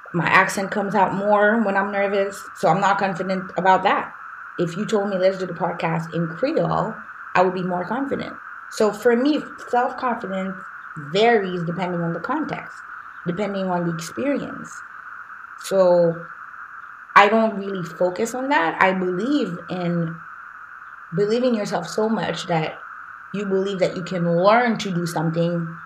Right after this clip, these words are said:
and fail and get back up and do it over and over so that you can become confident.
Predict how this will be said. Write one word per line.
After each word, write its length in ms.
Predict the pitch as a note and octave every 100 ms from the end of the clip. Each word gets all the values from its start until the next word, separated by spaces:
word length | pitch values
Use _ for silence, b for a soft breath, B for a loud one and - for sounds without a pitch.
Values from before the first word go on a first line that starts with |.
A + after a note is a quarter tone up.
| - - - -
and 460 | F3 F3 E3 E3 E3
fail 520 | - G3 F#3+ G#3+ A#3 -
and 460 | F3+ F3+ E3+ E3 D#3+
get 160 | F3+
back 220 | E3+ E3+ F3+
up 180 | G#3+
and 160 | F3 F3
do 120 | F#3+
it 100 | F3+
over 240 | F3 F3 F3
and 140 | F3
over 460 | F3 F3 G3+ G3+ -
so 160 | - G#3
that 280 | A3+ C4+ -
you 60 |
can 260 | F#3 F3 E3
become 240 | D#3+ D#3
confident. 520 | D#3+ D3 D3 D3+ -